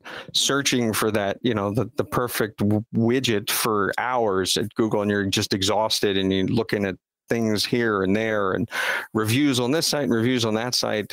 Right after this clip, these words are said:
And then, you know, sometimes you, you just sort of give up and you go like, "All right, well, whatever. I think this might be the closest thing that solves my problem." And,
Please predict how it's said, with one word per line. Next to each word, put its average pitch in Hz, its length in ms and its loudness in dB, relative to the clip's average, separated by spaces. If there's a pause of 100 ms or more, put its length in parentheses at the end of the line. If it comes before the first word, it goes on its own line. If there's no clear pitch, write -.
And 107 220 2
then, 107 280 2 (400)
you 113 60 0
know, 92 140 -2
sometimes 107 580 0
you, 101 120 2
you 101 340 2
just 101 340 0
sort 104 160 2
of 95 80 -2
give 101 240 0
up 87 220 0
and 98 100 0
you 92 80 2
go 92 140 2
like, 87 180 -2
"All 90 80 0
right, 82 180 0
well, - 140 0
whatever. 92 340 0
I 92 40 -2
think 113 240 -2
this - 180 0
might 95 160 0
be 95 120 0
the 92 120 2
closest - 500 -2
thing 90 220 0
that - 160 0
solves 90 320 -2
my 90 120 0
problem." - 500 -2
And, 101 160 0